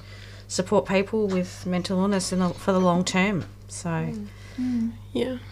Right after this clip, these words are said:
Speaker 2: I think, um, I would like to see, um, like,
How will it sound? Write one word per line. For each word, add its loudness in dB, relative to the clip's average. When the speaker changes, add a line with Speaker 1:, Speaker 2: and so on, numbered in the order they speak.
Speaker 2:
I -2
think, 0
um, 4
I 6
would 2
like 0
to 0
see, 2
um, 4
like, -2